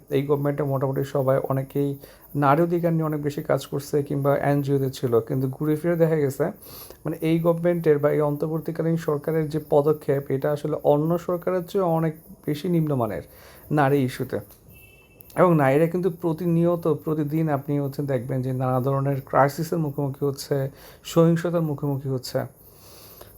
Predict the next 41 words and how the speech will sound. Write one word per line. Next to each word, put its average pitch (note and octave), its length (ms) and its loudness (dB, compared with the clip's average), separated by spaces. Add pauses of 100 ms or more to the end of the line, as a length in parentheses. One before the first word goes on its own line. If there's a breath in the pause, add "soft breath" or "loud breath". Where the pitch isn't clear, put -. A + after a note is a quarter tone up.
দেখেন, E3 220 6
রাজনৈতিক D#3+ 480 6
দলগুলো F3 340 0
যদি F#3 200 -2
মনে E3+ 260 0
করে E3+ 240 0
বয়েজ D3+ 500 2
ক্লাব E3+ 280 4
হিসেবে E3+ 300 0
পার D3+ 260 2
করে D#3 240 -2
দেবে, D3 240 0
সেটা D#3 220 0
গ্রহণযোগ্য C#3+ 540 -2
নয়, C#3+ 360 4
বলেছেন D3 400 -2
সাবেক D3 420 0
নারী C#3+ 160 0
বিষয়ক D3 360 -2
সংস্কার D3 400 -4
প্রধান, D#3+ 400 2
নারী D#3 300 0
বিষয়ক C#3+ 260 -8
সংস্কার D3 280 -6
কমিশনের D3+ 300 -4
প্রধান D#3 280 -2
শিরিন D3 300 -2
পারভিন C#3+ 380 0
হক। F#3 120 -2 (520 loud breath)
এটা F#3+ 220 6
এমনই F#3 340 2
হয়ে C#3+ 240 2
গেছে B2 220 -4
এখন। A2+ 340 -4 (100)
যদিও D#3+ 320 2
হচ্ছে E3 220 -2
আমরা D#3 380 2
অনেক D3 500 0
বছরই D3 480 -2
দুজন C#3+ 300 -2
নারী, D3 440 2